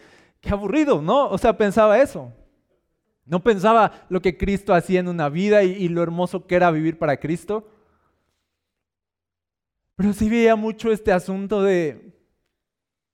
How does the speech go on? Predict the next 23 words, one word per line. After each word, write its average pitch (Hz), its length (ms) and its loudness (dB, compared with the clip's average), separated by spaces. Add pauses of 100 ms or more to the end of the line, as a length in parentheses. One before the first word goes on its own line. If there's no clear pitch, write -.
(280)
"Me 180 120 -4
voy 196 220 4
a 214 60 6
esperar 185 480 2
a 185 80 4
bautizarme, 165 960 -4 (760)
me 165 120 -2
voy 185 180 2
a 208 40 4
esperar 185 360 2
a 180 60 4
darle 180 260 2
mi 175 100 -6
vida 165 220 0
a 165 60 0
Dios 175 260 -4
cuando 160 300 -6
ya 160 240 0
haya 170 320 0
pecado 151 400 -4
lo 147 120 -8
suficiente". 139 800 -12 (1800)
Qué, - 100 -20